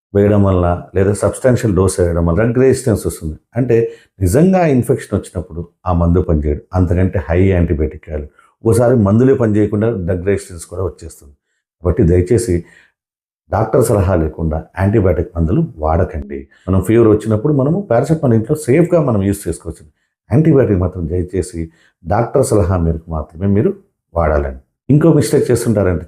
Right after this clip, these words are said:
చాలామంది, ఫీవర్ వచ్చింది, పారాసెటమాల్ వేసాము, తగ్గలేదా, మళ్ళీ ఇంకొక గంటకి ఇంక మళ్ళీ పారాసెటమాల్ వేయడం. So ఇది కూడా చాలా రాంగ్ అండి.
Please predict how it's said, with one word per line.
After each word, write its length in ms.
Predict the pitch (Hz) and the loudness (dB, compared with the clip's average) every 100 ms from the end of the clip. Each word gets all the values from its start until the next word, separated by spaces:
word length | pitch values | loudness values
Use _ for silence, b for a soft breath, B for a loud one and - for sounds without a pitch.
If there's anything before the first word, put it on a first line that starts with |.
| - | -2
చాలామంది, 380 | 95 95 82 76 _ _ _ _ _ | 0 0 -2 -6 _ _ _ _ _
ఫీవర్ 220 | 139 151 143 | 2 4 4
వచ్చింది, 460 | 139 - 131 131 | 2 0 0 0
పారాసెటమాల్ 540 | 127 123 120 127 117 104 | 2 2 2 2 2 2
వేసాము, 400 | 104 107 104 - | 2 0 -2 0
తగ్గలేదా, 520 | 107 113 110 90 85 - _ _ _ _ _ _ _ | 0 2 2 2 -2 -8 _ _ _ _ _ _ _
మళ్ళీ 220 | 139 170 175 | 2 4 6
ఇంకొక 320 | 139 135 110 | 4 2 2
గంటకి 220 | 123 127 | 2 2
ఇంక 180 | 117 110 | 4 4
మళ్ళీ 160 | 107 | 4
పారాసెటమాల్ 580 | 107 95 90 85 - 80 | 2 -2 -2 -8 -10 -20
వేయడం. 220 | 73 71 _ _ _ _ _ _ _ | -20 -20 _ _ _ _ _ _ _
So 140 | 120 90 | 2 4
ఇది 120 | 98 | 4
కూడా 200 | 113 120 117 | 4 2 0
చాలా 140 | 98 | 0
రాంగ్ 300 | 85 82 82 | 0 0 0
అండి. 240 | 85 82 | -2 -4